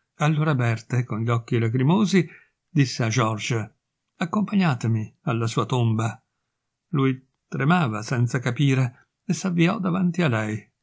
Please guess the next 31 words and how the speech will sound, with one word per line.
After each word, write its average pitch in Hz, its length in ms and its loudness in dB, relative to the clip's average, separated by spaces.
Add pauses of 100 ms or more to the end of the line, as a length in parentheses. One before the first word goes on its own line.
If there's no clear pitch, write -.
tenendo 127 560 -2
i 127 80 -2
fiori 180 320 0
tra 147 160 -2
le 123 100 0
braccia. 101 580 -4 (720)
Si - 140 -4
fermò 120 340 -2
davanti 113 440 -6
a 107 100 -6
una 107 160 -8
lapide 107 360 -6
bianca, 117 540 0 (220)
indicandola 170 760 2
in 165 100 4
silenzio. 101 920 -2 (580)
Berta 123 400 -2
gli 113 160 -4
tolse 113 400 -4
di 113 80 -4
mano 147 320 -2
il 123 60 -4
gran 131 280 -2
mazzo 107 600 -6 (220)
e, 185 120 0
inginocchiandosi, 185 840 2
lo 185 120 2
posò 185 260 2
davanti 185 480 0
alla 175 220 2
tomba. 113 580 0